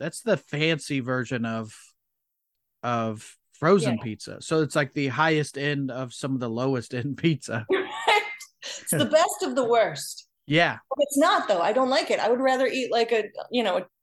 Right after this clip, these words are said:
Speaker 2: what is it? What do you call it? Like, Uncle, not Tony's. Tony's? It's Tony's,
Speaker 1: To-,
Speaker 2: right?
Speaker 1: Tony's
Speaker 2: So
Speaker 1: or Totino's.
Speaker 2: Yeah, either one of those is fine with me.
Speaker 1: Yeah. And, and again, it's, it's hard to mess up pizza. <laughs> So
Speaker 2: Yeah.
Speaker 1: I'd go pizza. I'd go some form of tacos.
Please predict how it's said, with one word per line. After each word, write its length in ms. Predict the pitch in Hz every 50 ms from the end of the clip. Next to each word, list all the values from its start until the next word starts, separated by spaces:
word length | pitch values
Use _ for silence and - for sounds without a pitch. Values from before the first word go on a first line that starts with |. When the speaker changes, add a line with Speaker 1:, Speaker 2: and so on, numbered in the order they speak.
| _ _ - - _ _ _ -
Speaker 2:
what 160 | - 208 202
is 100 | 190 170
it? 100 | 160 151
What 60 | - -
do 60 | 196
you 140 | 185 165 147 -
call 160 | - 156 143
it? 40 | -
Like, 220 | - 156 151 147 _ _ _ _ _ _ _ _
Uncle, 340 | - 196 190 190 185 151 _ _ -
not 220 | 180 185 - -
Tony's. 480 | - - 160 151 143 143 147 147 - -
Tony's? 360 | - 220 247 277 359 427 440 - - -
It's 120 | - -
Tony's, 440 | - 330 359 294 156 131 135 143 139
Speaker 1:
To-, 60 | 143 165 147
Speaker 2:
right? 220 | 127 110 - -
Speaker 1:
Tony's 480 | - 160 156 165 165 170 175 175 170 151
Speaker 2:
So 80 | 151
Speaker 1:
or 80 | 131 120
Totino's. 1080 | - - 135 123 - - 165 165 165 165 156 156 156 156 151 151 147 - - - - _ - 190 185
Speaker 2:
Yeah, 360 | 220 262 302 339 311 190 -
either 220 | - 254 262 262 262
one 160 | 262 294 311
of 100 | 285 170
those 220 | 165 147 139 143 147
is 140 | 143 - -
fine 300 | - 151 143 143 143 143 139 -
with 120 | 139 135
me. 120 | 185 202
Speaker 1:
Yeah. 260 | 196 151 104 90 85 101 _ _ _ _ _ -
And, 160 | 165 175 175
and 240 | 147 147 160 147 -
again, 360 | - 160 151 160 156 135 123 131
it's, 240 | 135 131 135 - - -
it's 200 | 165 151 139 -
hard 300 | - - 190 196 190 175
to 60 | 165 143
mess 260 | 139 139 139 - -
up 160 | 120 110 -
pizza. 460 | - 123 107 101 - - 92 95 - -
<laughs> 60 | _ _ _ -
So 240 | - - 151 135 - 190
Speaker 2:
Yeah. 260 | 196 190 165 151 147 - - - - _ _ _ _ _ -
Speaker 1:
I'd 200 | 135 147 147 139
go 140 | 160 147 135
pizza. 500 | - - 175 180 175 - 185 180 175 151
I'd 180 | 123 135 127 120
go 140 | - 135 131
some 260 | 123 - - 139 131 123
form 320 | - - 139 135 131 127
of 140 | 120 113 -
tacos. 680 | - - 139 139 143 - 160 147 160 180 185 - -